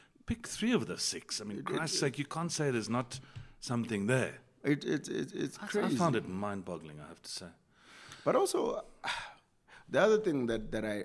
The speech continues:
Speaker 2: I learned on this Facebook platform that opened my eyes and actually helped me have that Damascus moment where I got, when I, is that I realized that white people live, come from a place of fear, right? And, and that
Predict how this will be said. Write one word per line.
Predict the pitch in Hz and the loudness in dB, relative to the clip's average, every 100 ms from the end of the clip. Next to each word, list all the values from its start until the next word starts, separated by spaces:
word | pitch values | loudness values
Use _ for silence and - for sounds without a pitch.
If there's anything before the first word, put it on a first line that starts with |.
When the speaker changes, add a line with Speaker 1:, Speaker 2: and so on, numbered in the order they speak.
| - | -4
Speaker 2:
I | 104 | -2
learned | 98 95 98 98 90 - | -2 -2 -4 -8 -8 -10
on | 92 92 | -8 -6
this | 92 90 - - - | -6 -4 -6 -8 -8
Facebook | 92 85 95 | -8 -8 -14
platform | - 78 - - - - _ _ 90 | -12 -12 -12 -18 -18 -20 _ _ -10
that | 98 - | -10 -6
opened | 107 123 101 90 | -4 -2 -2 0
my | 104 104 - | 0 0 -2
eyes | 90 85 82 87 | -6 -6 -8 -8
and | 87 | -8
actually | 87 92 92 90 - _ _ _ _ _ _ _ - | -6 -8 -6 -8 -12 _ _ _ _ _ _ _ -8
helped | 101 104 | -6 -4
me | 104 104 | -2 -2
have | 98 | -4
that | 90 85 | -8 -10
Damascus | - 92 90 - 90 | -6 -4 -4 -6 -6
moment | 90 87 85 78 | -6 -6 -8 -10
where | 82 | -12
I | |
got, | 80 76 | -12 -14
when | 85 73 | -14 -14
I, | 76 - - - - - | -16 -18 -20 -20 -20 -8
is | 117 | 2
that | 123 | 4
I | |
realized | 139 160 156 113 | 4 6 4 4
that | 107 | 0
white | 104 110 | -2 -4
people | 107 101 | -4 -2
live, | 95 95 90 - - _ _ _ _ | 0 -2 -6 -12 -20 _ _ _ _
come | 123 117 | 0 2
from | 110 | 2
a | 95 | -2
place | 107 98 | -2 -2
of | 92 | -4
fear, | - - 90 - - _ _ _ _ _ _ | -6 0 -2 -2 -18 _ _ _ _ _ _
right? | 92 95 92 | -6 -4 -4
And, | 98 95 | -6 -4
and | 101 98 | -2 -2
that | 110 | -4